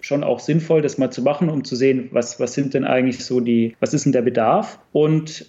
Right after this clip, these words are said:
naja, und dann kann ich halt ausrechnen, okay, wie viel muss ich aus meinem Portfolio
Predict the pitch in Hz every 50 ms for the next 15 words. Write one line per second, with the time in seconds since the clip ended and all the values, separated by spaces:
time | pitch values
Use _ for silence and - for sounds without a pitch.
0 | _ _ - 190 196 202 156 - - 139 120 131 135 151 - 165 170 170 160 -
1 | 170 151 147 135 143 139 - 160 156 - - 170 165 170 - 151 151 - 147 127
2 | 117 120 156 170 165 196 180 151 147 175 175 - - - 170 160 156 - - 147
3 | 143 135 - - 135 135 - - 139 143 147 147 151 147 139